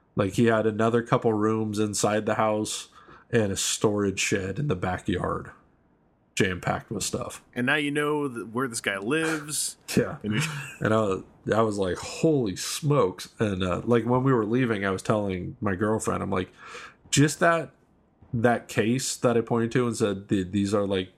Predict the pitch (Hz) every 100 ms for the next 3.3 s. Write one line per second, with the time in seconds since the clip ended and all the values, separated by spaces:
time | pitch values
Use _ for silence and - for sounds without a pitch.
0 | - 110 - 98 101 - 101 - 98 95
1 | 95 - 98 - 98 101 95 110 - 98
2 | - 113 113 - - - - - 101 98
3 | 101 101